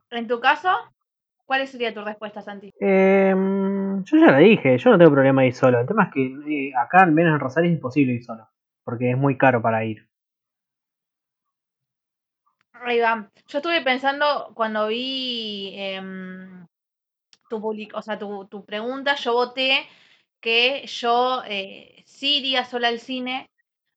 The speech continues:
Speaker 1: em, pero también está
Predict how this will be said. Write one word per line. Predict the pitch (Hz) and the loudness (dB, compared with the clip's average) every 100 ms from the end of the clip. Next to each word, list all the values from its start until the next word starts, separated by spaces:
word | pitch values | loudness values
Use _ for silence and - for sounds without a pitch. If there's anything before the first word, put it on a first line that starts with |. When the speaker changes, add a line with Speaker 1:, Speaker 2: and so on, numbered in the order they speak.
| - | -14
Speaker 1:
em, | 202 190 185 185 196 196 196 _ _ _ _ - | -8 -8 -8 -14 -20 -20 _ _ _ _ _ -12
pero | 226 214 202 | -6 -4 -6
también | 202 214 220 254 277 - - | -6 -6 -4 -6 -8 -16 -20
está | 214 - 233 233 | -8 0 2 2